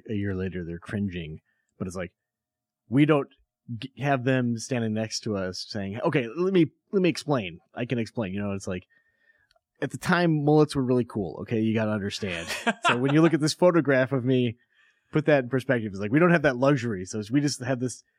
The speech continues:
Speaker 1: album that you listen to.
Speaker 2: Mm-hmm.
Speaker 1: You're like, "Wow, this song sucks. Ah, this one's pretty great," you know, whatever. But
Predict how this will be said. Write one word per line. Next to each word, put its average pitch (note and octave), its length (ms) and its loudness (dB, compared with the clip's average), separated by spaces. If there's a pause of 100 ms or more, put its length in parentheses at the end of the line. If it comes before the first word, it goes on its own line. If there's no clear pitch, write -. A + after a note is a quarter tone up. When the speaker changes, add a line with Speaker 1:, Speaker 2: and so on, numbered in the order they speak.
(180)
Speaker 1:
album C3 340 2
that A#2+ 100 -2
you B2+ 140 -4
listen A#2 280 -2
to. F#2+ 340 -4 (260)
Speaker 2:
Mm-hmm. A#2+ 260 -2
Speaker 1:
You're G#2+ 80 0
like, F#2+ 140 -6 (300)
"Wow, A#2 160 0
this B2+ 160 -4
song B1+ 220 -10
sucks. - 420 -8 (340)
Ah, F3+ 200 4
this D#3+ 140 0
one's C3 180 -2
pretty B2+ 240 -2
great," G#2 240 -4
you A2 100 -4
know, G2+ 80 -4
whatever. G2+ 300 -4
But F#2 240 -6